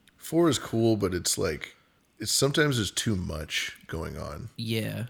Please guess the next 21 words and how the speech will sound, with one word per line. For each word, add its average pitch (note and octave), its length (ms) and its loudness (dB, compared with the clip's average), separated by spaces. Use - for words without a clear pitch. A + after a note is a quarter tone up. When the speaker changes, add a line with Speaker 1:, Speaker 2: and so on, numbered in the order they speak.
Speaker 2:
It's C3+ 180 -4
not F3 220 0
as C#3+ 140 2
fun C#3 760 0
playing, D#3 640 0
but A#2+ 300 -2
I A#2+ 120 0
have B2+ 120 0
a A2+ 40 -2
soft A2+ 280 0
spot A#2 260 -2
for - 140 -16
four B2 380 0
just A2 200 -2
because G#2+ 300 -2
it's - 160 -8
in G2 80 -4
Boston. A2 560 -2
Speaker 1:
Uh, A2+ 480 6
yeah, G2+ 300 4
yeah. F#2 260 -2